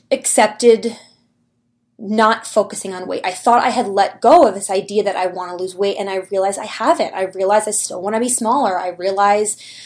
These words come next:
I still associate losing weight with feeling more worthy, with feeling loved, with,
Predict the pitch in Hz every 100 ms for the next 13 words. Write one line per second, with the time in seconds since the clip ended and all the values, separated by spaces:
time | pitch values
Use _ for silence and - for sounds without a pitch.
0 | - - 220 220 - 226 - 240 - 220
1 | 220 - 233 208 202 214 - - _ _
2 | - 220 233 240 226 202 202 240 269 220
3 | 214 - - - 202 226 240 247 233 311
4 | 233 202 185 - 196 220 220 233 254 196
5 | 180 190 190